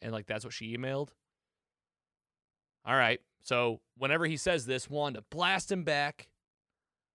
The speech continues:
And we go back to Vision. He's coming apart again. Got ahead of myself there. And Darcy gets cuffed to a Jeep.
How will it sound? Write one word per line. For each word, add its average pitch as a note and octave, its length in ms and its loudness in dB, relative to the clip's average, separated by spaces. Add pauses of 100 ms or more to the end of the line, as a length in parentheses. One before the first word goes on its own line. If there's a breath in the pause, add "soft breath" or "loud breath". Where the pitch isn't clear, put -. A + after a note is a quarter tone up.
(1900)
And G#2 260 -8
we A#2 140 -2
go A2+ 180 0
back B2+ 320 0
to D#3+ 80 -6
Vision. B2+ 480 -2 (220)
He's A2+ 200 -12
coming C3+ 300 -2
apart A#2 340 0
again. G#2+ 380 -4 (200)
Got G#2 120 -8
ahead G#2+ 100 -6
of F#2+ 60 -8
myself G#2+ 360 -8
there. G#2 260 -6 (420 soft breath)
And G#2+ 520 0 (640)
Darcy C#3 320 0
gets D3+ 200 -2
cuffed - 400 0
to F#3 180 0
a G3 40 2
Jeep. C3+ 440 -2